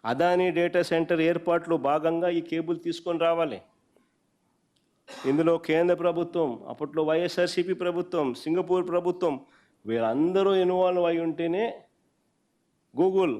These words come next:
వీళ్ళందరూ ఇన్వాల్వ్ అయి ఉంటేనే ఈరోజు ఇది జరుగుతూ ఉంది. చాలా, చాలా ఇంపార్టెంట్ విషయం ఇది.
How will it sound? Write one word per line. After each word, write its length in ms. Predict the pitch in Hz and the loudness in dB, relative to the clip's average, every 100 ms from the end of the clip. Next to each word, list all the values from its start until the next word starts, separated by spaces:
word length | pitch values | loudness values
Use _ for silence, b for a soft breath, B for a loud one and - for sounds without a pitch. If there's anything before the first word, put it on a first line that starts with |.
| - - | -10 -10
వీళ్ళందరూ 440 | 123 123 165 180 | -2 2 2 4
ఇన్వాల్వ్ 360 | 170 175 175 170 | 4 2 2 2
అయి 140 | 170 | 0
ఉంటేనే 280 | 165 170 214 | -2 -4 -4
ఈరోజు 400 | 202 185 196 185 - - _ _ _ _ _ 165 | -2 -2 -4 -6 -10 -20 _ _ _ _ _ -10
ఇది 100 | 175 | -2
జరుగుతూ 380 | 180 175 156 | 2 2 0
ఉంది. 260 | 110 85 82 _ _ _ _ _ _ _ _ _ _ _ _ _ _ | -8 -10 -16 _ _ _ _ _ _ _ _ _ _ _ _ _ _
చాలా, 300 | - - 147 185 | -18 -6 0 2
చాలా 260 | 190 202 | 2 2
ఇంపార్టెంట్ 460 | 208 185 202 196 185 | 0 -2 -6 -6 -10
విషయం 280 | 185 - 175 | -10 -10 -10
ఇది. 180 | 139 | -10